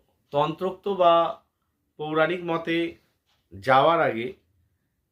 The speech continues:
এই রটন্তী চতুর্দশীর যে মাহাত্ম্য কথা ছড়িয়ে রয়েছে চারিদিকে, সেই মাহাত্ম্যের কিছু আলোচনা করব।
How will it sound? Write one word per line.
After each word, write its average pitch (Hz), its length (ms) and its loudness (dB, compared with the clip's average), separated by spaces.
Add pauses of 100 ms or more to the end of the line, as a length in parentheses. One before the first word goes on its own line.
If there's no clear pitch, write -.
(120)
এই 160 240 4 (1120)
রটন্তী 156 540 -4
চতুর্দশীর 170 640 -8
যে 165 60 -2 (160)
মাহাত্ম্য 151 520 -4 (1600)
কথা 135 200 0 (120)
ছড়িয়ে 139 340 -4
রয়েছে 127 320 0
চারিদিকে, 98 460 -6 (880)
সেই 143 260 -4
মাহাত্ম্যের 151 560 -2 (100)
কিছু 131 160 -14 (120)
আলোচনা 117 380 -4 (100)
করব। 117 180 -10